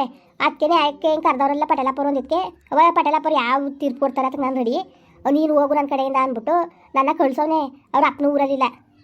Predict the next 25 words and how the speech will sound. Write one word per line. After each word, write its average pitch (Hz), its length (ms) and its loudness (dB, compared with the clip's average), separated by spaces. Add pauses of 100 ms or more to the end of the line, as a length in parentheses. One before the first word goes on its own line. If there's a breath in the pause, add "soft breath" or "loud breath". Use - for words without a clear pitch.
ಆ, 269 80 -2 (360)
ಎಲ್ಲ 269 220 0
ಹೋಗವ್ರೆ. 277 360 2 (440 loud breath)
ಅದ್ಕೆ 285 160 0
ನಮ್ಮ 320 160 0
ಅತ್ತೆ 277 160 -6
ಬಂದಿಲ್ವಾ, 311 320 2
ನಮ್ಮ 311 140 2
ಅತ್ತೆ 277 160 -4
ನಾನು 302 180 0
ಬಂದಿಲ್ವಾ 285 300 -2
ಬುದ್ಧಿ? 339 380 -2 (280 loud breath)
ಅದೇ 285 280 4
ನ್ಯಾಯ 311 260 2 (120)
ನಾವು, 330 240 2
ನೀವ್ 311 140 0
ಹೇಳಿದ್ 294 260 2
ನಾವು 311 140 2
ತಲೆ 294 140 2
ತಗ್ಗು-, 269 280 -4
ತಗ್ಗಿಸ್ತೀವಿ 285 420 -4
ಕಣ್ 294 140 -2
ಬುದ್ಧಿ. 320 540 -6
ನೀವು 277 140 2
ನ್ಯಾಯಸ್ಥರಲ್ವಾ, 269 760 0